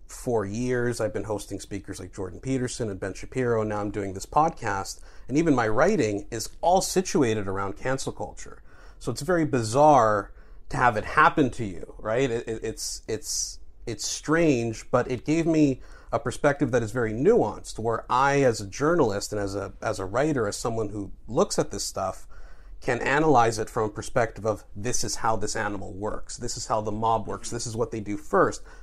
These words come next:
this is why they use that word, this is how it happens, and this is how they ruin your life."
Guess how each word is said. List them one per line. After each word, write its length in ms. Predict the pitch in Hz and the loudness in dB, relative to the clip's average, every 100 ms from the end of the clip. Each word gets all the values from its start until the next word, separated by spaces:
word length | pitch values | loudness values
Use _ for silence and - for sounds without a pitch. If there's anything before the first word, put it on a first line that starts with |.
| - | -6
this 200 | 120 - | -4 -4
is 100 | 113 | -2
why 180 | 113 113 | 0 0
they 100 | 117 | 0
use 280 | 117 113 | -2 -2
that 280 | 117 147 135 | 4 6 6
word, 300 | 107 101 104 | 0 -6 -6
this 220 | 131 - | -6 -6
is 100 | 131 | -8
how 260 | - 123 117 | -2 2 2
it 60 | - | 0
happens, 400 | 113 120 113 101 | -4 -2 -4 -4
and 100 | 104 | -8
this 140 | - | -8
is 120 | 98 | -4
how 120 | 110 | -4
they 120 | 95 98 | -4 -8
ruin 220 | 101 98 | -8 -8
your 140 | 95 | -6
life." 300 | 120 131 - | -2 -2 -2